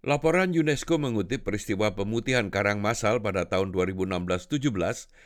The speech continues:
dan pada tahun dua ribu dua puluh sebagai dampak negatif terhadap nilai terumbu dan menyatakan kemajuan yang tidak memadai telah dibuat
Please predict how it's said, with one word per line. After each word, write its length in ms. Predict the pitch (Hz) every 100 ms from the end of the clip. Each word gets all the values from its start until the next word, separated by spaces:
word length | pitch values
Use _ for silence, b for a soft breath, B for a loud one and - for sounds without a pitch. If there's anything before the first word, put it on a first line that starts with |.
| b
dan 240 | - 120 110
pada 240 | 101 92
tahun 320 | 85 90 90
dua 160 | 85 85
ribu 160 | 85 85
dua 240 | 85 87
puluh 320 | 151 127 147 - _ _ _ -
sebagai 480 | - 135 131 117 117
dampak 320 | 98 90 95
negatif 560 | 90 90 87 90 110 92
terhadap 400 | 85 80 90 78
nilai 320 | 90 82 78
terumbu 480 | 123 143 95 80 - b b b
dan 160 | - 98
menyatakan 640 | 87 90 90 98 101 120
kemajuan 480 | 92 95 95 95 95
yang 160 | 95 98
tidak 240 | 143 92
memadai 560 | 101 104 98 92 104 -
telah 160 | 95
dibuat 480 | 95 110 120 120